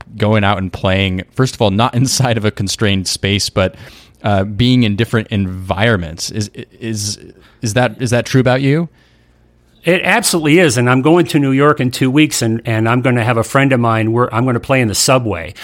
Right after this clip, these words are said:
Speaker 2: and we're gonna film that and see what happens with that. That's a whole nother acoustic and, uh, and sociological <laughs> experience. But yeah, I am. You know, I also wanna do something when I'm in New York in Washington Square Park. I used to play there when I
Speaker 1: Hmm.
Speaker 2: lived in, uh,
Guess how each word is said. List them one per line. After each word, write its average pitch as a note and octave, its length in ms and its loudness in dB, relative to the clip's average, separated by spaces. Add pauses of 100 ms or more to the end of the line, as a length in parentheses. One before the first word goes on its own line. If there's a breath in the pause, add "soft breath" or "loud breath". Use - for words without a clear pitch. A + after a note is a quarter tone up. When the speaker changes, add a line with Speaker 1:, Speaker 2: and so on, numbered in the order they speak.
(300 loud breath)
Speaker 2:
and A2 320 2
we're B2 100 4
gonna A#2+ 220 2
film A2+ 320 2
that A2 240 2
and G2+ 100 -2
see B2 180 0
what G#2+ 160 2
happens G#2 400 -2
with F#2+ 160 -4
that. F#2+ 240 -2
That's - 260 -2
a G#2+ 80 0
whole A#2 180 2
nother A2 340 2
acoustic G#2+ 640 -4
and, A2 400 0
uh, F#2+ 260 -2 (200 loud breath)
and A2 240 0
sociological A2+ 1200 0
<laughs> - 60 -14
experience. D3+ 1080 -2 (320 loud breath)
But C3 220 0
yeah, F3 240 2
I C#3+ 140 0
am. C3+ 380 0
You C#3 140 0
know, B2+ 120 2
I B2 100 2
also D3 260 0
wanna C3 180 0
do B2+ 160 -2
something B2 380 -2
when A2+ 120 0
I'm A2+ 120 0
in A2+ 100 0
New A#2 120 2
York A#2 300 2
in G#2+ 100 -2
Washington G#2+ 520 0
Square A2+ 280 -2
Park. B2+ 280 0
I G#2+ 80 -2
used B2 240 -2
to A2+ 60 -6
play B2 320 2
there G#2 260 0 (340 loud breath)
when A2 140 2
I G2+ 80 2
Speaker 1:
Hmm. G#2 80 2
Speaker 2:
lived C3 220 2
in, A2 240 0
uh, G#2 240 -4